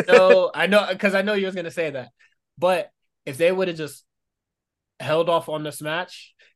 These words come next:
and then just had it when Adam Cole would get back, and then we could develop the Righteous a little bit more to know who the fuck these guys are, I would have been okay with that. But I get not wanting to have M J F on the card, and I would have probably just pulled an open challenge or some shit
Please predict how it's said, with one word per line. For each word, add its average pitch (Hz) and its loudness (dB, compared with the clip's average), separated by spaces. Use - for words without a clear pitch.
and 139 -10
then 139 -6
just 131 -12
had 147 -2
it 147 -6
when 139 -8
Adam 139 -8
Cole 143 -6
would 135 -8
get 139 -4
back, 147 -4
and 131 -10
then 127 -6
we 135 -6
could 135 -6
develop 139 -2
the 135 -4
Righteous 131 -6
a 139 -10
little 131 -4
bit 135 -4
more 131 -4
to - -6
know 131 -4
who 147 -6
the 127 -8
fuck 139 -6
these 143 -4
guys 131 -4
are, 135 -4
I 127 -8
would 127 -6
have 120 -10
been 123 -10
okay 120 -10
with 113 -14
that. 104 -16
But 139 -2
I 147 -2
get 135 -2
not 131 -8
wanting 127 -6
to 123 -12
have 123 -6
M 120 -14
J 117 -12
F 110 -12
on 120 -8
the 117 -12
card, 139 -2
and 123 -8
I 139 0
would 147 -2
have 131 -6
probably 139 -4
just 127 -12
pulled 139 -6
an 123 -4
open 123 -8
challenge 123 -6
or 113 -12
some 104 -12
shit 90 -16